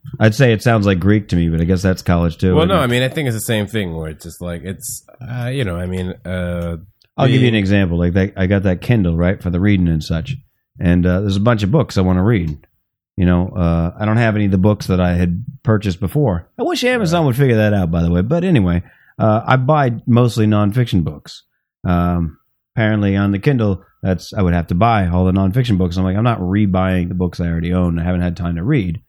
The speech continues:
Speaker 1: So I'm like, "Well, I'll look through, like, you can buy the classics or get the classics. They're, like, free. Most, most of the, any book more than, like, thirty years old is free. It's, it's amazing." Um, so I have all these books loaded up on there. No time to read 'em 'cause it would be leisurely reading.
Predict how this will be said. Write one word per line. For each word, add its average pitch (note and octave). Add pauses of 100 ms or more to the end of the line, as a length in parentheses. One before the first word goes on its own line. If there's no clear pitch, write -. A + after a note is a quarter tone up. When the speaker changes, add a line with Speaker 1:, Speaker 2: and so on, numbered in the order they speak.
(360)
Speaker 1:
So -
I'm C3
like, C#3+
"Well, G3
I'll E3+
look D#3
through, C#3
like, A2+
you D3
can B2+
buy G2+
the F2+
classics C3+
or G2+ (280)
get G#2+
the F#2
classics. E2+
They're, G2
like, F#2
free. G2
Most, G#2
most G2+
of F#2
the, F2 (140)
any F#2
book F2+ (440)
more F#2
than, F2
like, E2+
thirty G2
years E2
old F#2
is D2
free. D#2
It's, -
it's -
amazing." G2 (420)
Um, F#2 (200)
so -
I -
have C3+
all G#3
these D#3
books -
loaded F#2+
up F2+
on F2
there. F2 (260)
No A#2+
time D#3+
to C#3+
read D#3
'em E2
'cause G2
it A#2
would G#2
be G#2+
leisurely G#2
reading. G#2